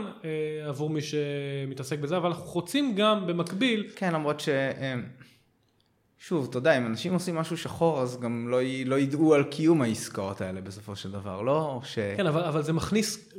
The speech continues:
Speaker 1: ה-, ה-, ה-, הבעיה זה שעסקאות מהסוג הזה, אם הן נעשות במזומן בין אנשים ישרים,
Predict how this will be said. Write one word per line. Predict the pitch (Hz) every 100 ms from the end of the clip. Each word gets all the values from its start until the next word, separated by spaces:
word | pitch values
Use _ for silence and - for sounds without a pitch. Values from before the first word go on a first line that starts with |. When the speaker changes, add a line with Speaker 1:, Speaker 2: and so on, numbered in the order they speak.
| -
Speaker 1:
ה-, | 151
ה-, | - - - _ _
ה-, | - 147 135 135 143 135 139
הבעיה | 127 139 156 214
זה | 190 180 180
שעסקאות | - 147 143 147 127 - 190 196
מהסוג | 170 220
הזה, | 175 185
אם | 185 208
הן | 196
נעשות | 156 196
במזומן | 190 165 165 180
בין | 185
אנשים | 196 - 202
ישרים, | 180 - 147 220 202